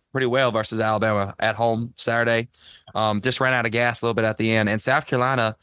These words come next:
doesn't want to get in the eighties. I think last night might have been the f-, did y'all s-, I don't know if, did, I think y'all scored seventy-eight on 'em. I think y'all beat 'em seventy-eight to forty-one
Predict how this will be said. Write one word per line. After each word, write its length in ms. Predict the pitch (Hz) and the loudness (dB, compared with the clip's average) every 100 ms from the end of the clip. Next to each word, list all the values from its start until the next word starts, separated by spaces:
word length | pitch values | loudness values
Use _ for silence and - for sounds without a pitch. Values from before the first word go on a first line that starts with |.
| - - - 104 | -18 -20 -16 -2
doesn't 380 | 135 143 135 87 | 2 2 0 0
want 240 | 135 - | -2 0
to 80 | 117 | -2
get 80 | 113 | 0
in 80 | |
the 100 | 110 | 2
eighties. 280 | 107 104 101 | 2 2 2
I 60 | 113 | 0
think 200 | 135 117 | 0 2
last 240 | 123 120 | 0 0
night 180 | 127 117 | -2 0
might 80 | 113 | 0
have 80 | 113 | 0
been 100 | 113 | 0
the 60 | |
f-, 200 | 104 - - - - _ - | -2 -8 -16 -18 -18 _ -10
did 120 | 117 | -2
y'all 100 | 143 | 0
s-, 120 | 170 160 | 0 -2
I 60 | |
don't 100 | 175 | 0
know 80 | 180 | 0
if, 160 | 165 - | 0 -4
did, 160 | 131 | -2
I 100 | 139 | 0
think 160 | 185 156 | 0 0
y'all 140 | 156 | 0
scored 220 | - 123 | 0 -2
seventy-eight 500 | - 135 123 110 110 | 0 2 2 2 2
on 140 | 104 90 | 2 0
'em. 180 | 98 110 | -2 -2
I 60 | |
think 160 | 123 165 | -4 -2
y'all 80 | 143 | 0
beat 140 | 123 | 2
'em 100 | 113 | 0
seventy-eight 400 | - 127 120 117 | 0 0 2 0
to 60 | - | -2
forty-one 580 | 113 107 104 107 117 | 0 2 2 2 0